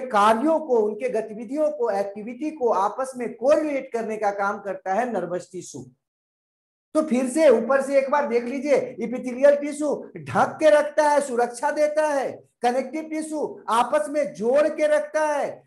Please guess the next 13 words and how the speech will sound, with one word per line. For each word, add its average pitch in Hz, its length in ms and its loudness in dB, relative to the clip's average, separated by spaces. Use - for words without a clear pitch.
और 226 180 2
मस्कुलर 220 560 0
टिश्यू 277 520 -8
गतिविधियां 240 640 0
देता 302 320 2
है, 294 100 2
उसमें 285 520 -6
गति 240 320 -2
देता 302 360 2
है, 254 400 0
और 143 180 -4
नर्वस 175 460 -4
टिश्यू 214 340 -6